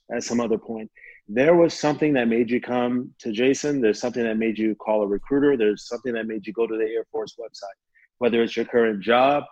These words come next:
it's your current living situation, your current car situation, whatever it is. I highly doubt many of you are going to just join the Air Force as a regular job, get your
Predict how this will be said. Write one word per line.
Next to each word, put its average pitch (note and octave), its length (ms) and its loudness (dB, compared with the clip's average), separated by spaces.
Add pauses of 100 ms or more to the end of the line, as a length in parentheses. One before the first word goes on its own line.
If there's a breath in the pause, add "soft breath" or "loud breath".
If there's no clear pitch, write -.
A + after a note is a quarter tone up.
(280 soft breath)
it's G#2+ 120 -14
your A#2 60 -6
current A2 260 0
living C3 260 2
situation, C3+ 680 0
your G2 80 -6
current G#2+ 320 -12
car C#3+ 240 -2
situation, A#2+ 680 -6 (300)
whatever A#2 500 0
it A2 120 -2
is. G2 340 -8 (760)
I B2+ 140 4
highly D#3 400 2
doubt C#3 420 2
many C3 280 -8
of A#2 80 -8
you A#2+ 420 -6
are A#2 140 -4
going B2 240 -6
to A#2 80 -6
just A2 240 -8
join C3+ 240 -4
the C3+ 120 -4
Air C3+ 220 -2
Force C3 220 -14
as A2+ 80 -10
a A#2 60 -4
regular A#2+ 400 -8
job, A2+ 420 0 (920)
get C3 220 2 (500)
your A#2+ 180 -8